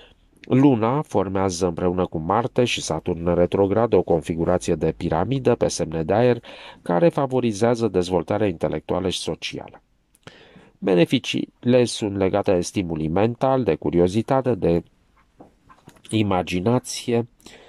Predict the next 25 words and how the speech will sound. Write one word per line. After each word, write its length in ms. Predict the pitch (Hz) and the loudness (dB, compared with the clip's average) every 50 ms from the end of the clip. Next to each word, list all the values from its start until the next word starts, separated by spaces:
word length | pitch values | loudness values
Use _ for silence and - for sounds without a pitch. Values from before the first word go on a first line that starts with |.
| - - - _ | -20 -20 -20 _
de 160 | - - - 143 | -8 -4 -2 -2
ambiție, 640 | 123 98 80 80 107 120 - - - - 113 117 110 | -2 -2 -2 -2 -4 -4 -4 -8 -8 -4 -2 -2 -2
de 120 | 101 87 | 0 -2
superficialitate. 1200 | 78 - - - 90 82 85 - 82 - - - - 71 73 73 - - - - - - - - - _ - - - - - - - - | -2 -2 -4 -4 -4 -4 -4 -6 -10 -10 -6 -4 -4 -4 -4 -6 -8 -10 -12 -14 -16 -18 -20 -20 -20 _ -20 -20 -20 -20 -20 -20 -12 -6
Accentul 480 | - 147 156 - - 151 139 123 123 | -4 -4 -4 -2 -2 -4 -2 -2 -4
se 160 | 110 - 107 92 | -4 -2 -2 -2
pune 260 | - 117 104 95 90 | -2 -2 -4 -4 -2
pe 120 | - 85 | -2 -2
ajutorul 480 | 85 85 - - - - 98 87 80 78 | -2 -2 -4 -4 -2 0 0 0 0 -2
dat 240 | 78 82 80 - - | -4 -4 -4 -4 -4
apropiaților, 920 | 135 139 - - - - - - 131 131 131 - - 107 104 101 101 - - | -6 -6 -6 -8 -10 -6 -2 0 0 0 0 -2 -4 -2 -2 -2 -2 -2 -4
pe 100 | - 82 | -4 -2
relațiile 680 | 73 78 76 80 90 107 120 - - - 120 - 110 - - | -2 0 0 0 0 0 -2 -2 -4 -6 -6 -4 -6 -4 -2
cu 80 | - | -4
aceștia, 520 | - - - 95 92 - - - 92 87 87 | -4 -4 -4 -8 -8 -8 -6 -4 -4 -4 -4
schimbările 680 | - - - - 92 90 92 117 113 110 104 95 87 | -4 -8 -8 -8 -6 -2 0 0 0 0 0 0 0
legate 500 | 85 87 92 85 85 82 98 101 - 95 | -2 -2 -2 -2 -2 0 0 -2 0 -2
de 60 | 85 | -2
familie, 640 | 82 - 85 78 78 85 113 131 127 123 120 123 123 - - - - - - - - - | -2 -2 -4 -4 -2 -2 -2 -2 -2 0 0 0 0 0 -4 -12 -20 -20 -20 -20 -20 -18
stimulează 840 | - - - - 175 160 156 160 156 151 147 143 131 117 107 113 107 | -16 -10 -6 -4 -2 0 0 2 2 2 2 2 0 0 0 0 0
în 140 | 101 98 90 | 0 0 -2
primul 360 | - 120 117 113 101 95 92 | -2 -2 -2 0 0 0 0
rând 180 | 104 98 90 | 0 0 -2
zona 420 | 80 82 104 98 90 90 80 80 78 | -2 0 0 0 0 0 0 0 -2
mentală, 800 | 78 80 90 107 101 85 78 - - 78 78 80 82 92 117 123 | -2 -2 -2 -2 -2 -2 -4 -6 -6 -6 -4 -4 -4 -6 -6 -8